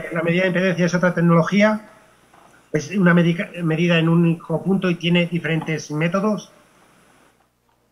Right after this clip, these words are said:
Tenemos también la, la tecnología por ultrasonidos, ¿de acuerdo?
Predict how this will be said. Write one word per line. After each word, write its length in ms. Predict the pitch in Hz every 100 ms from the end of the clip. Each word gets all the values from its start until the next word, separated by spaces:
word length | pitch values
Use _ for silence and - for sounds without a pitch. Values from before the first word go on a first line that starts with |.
| -
Tenemos 360 | 156 185 190
también 260 | 190 180 180
la, 300 | 170 160 -
la 340 | 151 147 143 143
tecnología 760 | 160 156 156 151 180 170 170 -
por 140 | 180
ultrasonidos, 840 | 175 170 - 160 202 214 214 - _ _ _
¿de 60 |
acuerdo? 400 | - 185 180 208